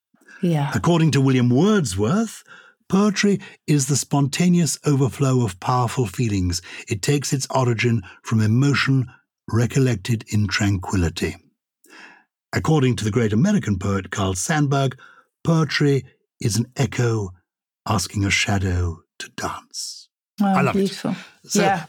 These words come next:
Speaker 2: poetry can be all sorts of things in all sorts of ways. And you said to me when discussing what we're gonna talk about this week, "Don't just talk generally about poetry. Let's get into something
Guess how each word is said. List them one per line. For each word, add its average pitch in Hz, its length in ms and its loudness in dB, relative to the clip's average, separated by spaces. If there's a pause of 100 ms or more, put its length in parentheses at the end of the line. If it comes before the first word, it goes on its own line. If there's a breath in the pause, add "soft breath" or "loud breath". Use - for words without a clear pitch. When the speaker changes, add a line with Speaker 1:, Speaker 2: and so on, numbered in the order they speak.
Speaker 2:
poetry 247 360 0
can 208 160 0
be 196 140 2
all 226 260 0
sorts 170 360 -2
of 139 100 -4
things 143 220 0
in 151 60 -2
all 160 140 2
sorts 139 240 0
of 135 100 0
ways. 120 220 0
And 135 160 2
you 202 160 4
said 143 360 0
to 120 80 -2
me 110 340 2 (140)
when 117 320 -2
discussing 113 400 -2
what 113 100 0
we're 113 60 0
gonna 113 100 0
talk 110 140 -4
about 101 180 -2
this 101 160 -6
week, 107 220 -4 (380 loud breath)
"Don't 156 180 0
just 139 200 -2
talk 117 200 -2
generally 101 300 0
about 92 280 -2
poetry. 98 400 -2 (380 loud breath)
Let's 143 180 -2
get 131 180 0
into 113 220 2
something 104 480 0